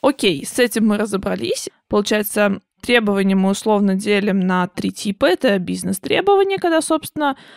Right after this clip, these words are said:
написано, что должно измениться в нашем продукте. Это какие-то требования продукта, скажем, технические, а, ну, то есть как это должно измениться в нашем продукте, как нужно реализовать. И есть ещё Т З, и это когда вот прям до самой последней буквы, до самой последней запятой, там, какой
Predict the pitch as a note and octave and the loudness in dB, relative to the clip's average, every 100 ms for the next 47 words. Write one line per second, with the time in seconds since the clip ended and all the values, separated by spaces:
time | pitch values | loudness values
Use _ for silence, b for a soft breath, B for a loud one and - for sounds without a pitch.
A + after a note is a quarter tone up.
0 | B B - G#3+ G#3+ A3+ - G#3+ G#3 F#3+ | B B -2 0 0 -2 -2 0 0 0
1 | F#3+ - - G#3+ G#3+ G#3 G#3 G3+ A3 G#3 | -2 -8 -8 -4 0 0 0 0 2 0
2 | G3+ G3+ G#3 G3 F#3 G#3+ G#3 G3+ G3+ - | 0 -2 0 0 -2 -4 -4 -2 -4 -4
3 | G#3+ - B B B B G3+ G3+ G3 G3+ | -4 -4 B B B B -2 0 -2 -4
4 | G3+ A3 G#3 G#3 G3 F#3+ F#3 b b b | -4 -4 -6 -2 -2 0 -4 b b b
5 | G#3 A3+ G3+ F#3+ G3 G3 F#3 F3+ F#3 F#3 | 2 2 2 0 0 2 0 0 0 0
6 | D3+ - - A#3+ F4+ - C#4+ D#4+ D#4 C#4+ | -4 -10 -2 -2 -2 0 0 0 -4 -6
7 | B3+ - _ - B3 - A#3 G#3 G#3 - | -10 -16 _ -4 -2 0 0 2 -2 -6
8 | - G3+ G3 G3+ b b _ - G#3 G3+ | -6 -2 0 -2 b b _ -2 0 0
9 | G#3 - A3 G3+ F#3+ F#3+ G3 G3 G3 F#3+ | -2 0 2 2 0 -4 0 0 2 0
10 | G3+ F#3+ F#3 - F#3+ F#3+ F#3 F#3+ G3+ G3+ | 2 0 0 -2 -2 0 -2 -4 -4 -4
11 | A3+ - - F#3+ F#3+ F#3+ F#3+ F#3+ F#3+ F#3 | -4 -8 -2 -2 0 -2 -2 0 0 -2
12 | G3+ F#3 F#3 F#3 - B3 C4+ A3 G3+ - | -2 -2 -2 -4 -6 -2 -2 0 -4 -4
13 | A3 F#3+ F#3 G3 A#3+ D#4 B3 A3 F#3 G3+ | -8 -4 -4 0 2 2 0 -4 0 2
14 | G3+ F#3 - F#3 F#3+ F#3 F#3+ F3 - G3 | 0 -2 0 0 0 -4 -2 -2 0 0
15 | G3 F#3 F#3 - G3 G3 F#3+ B3+ B3 F#3 | 0 -2 -4 -2 -2 -2 -2 -4 -2 -2
16 | - F#3 F#3 F#3 G3 F#3+ F3+ F#3 - - | -2 -2 -2 -4 -2 -4 -4 -6 -4 0
17 | B3 A#3 F3+ F#3+ F3+ G#3+ F#3+ | 2 2 -2 -6 -4 -2 -2